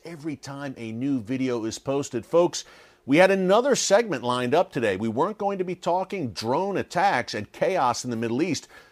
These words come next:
We have a great biblical archaeology story from Jerusalem, a new artifact found that I'm dying to share with you, but we had to hold it when this news broke about what happened in Syria, so let's break it down.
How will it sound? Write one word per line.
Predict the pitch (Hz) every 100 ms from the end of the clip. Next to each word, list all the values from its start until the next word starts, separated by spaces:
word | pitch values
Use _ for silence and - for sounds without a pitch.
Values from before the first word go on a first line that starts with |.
| _
We | 117
have | 104
a |
great | 87 120 147 175 - _
biblical | 156 165 196 - 156
archaeology | - 139 - 127 120 139 139 139
story | 127 - 139 135 139 131
from | - 143 139
Jerusalem, | - 120 143 135 147 143 -
a | 104
new | 117 147 151
artifact | 131 135 127 - 123 123
found | - 127 135 131
that | 117
I'm | 113
dying | 92 170 196 165
to |
share | 135 175 196
with | 151 120 120
you, | 113
but | 123 175 - - - - _ _
we | -
had | 82 123 160 190
to | 190
hold | 147 202 131
it | 85
when | 92 101
this | 117 120 113
news | 117 135 127
broke | - 120 131
about | 123 98 95
what | 117
happened | 107 120 120 127 107
in | 101
Syria, | - 139 170 117 95
so | - 104
let's | 101 113 -
break | - 160 165 156
it | 131
down. | - 160 170 113 101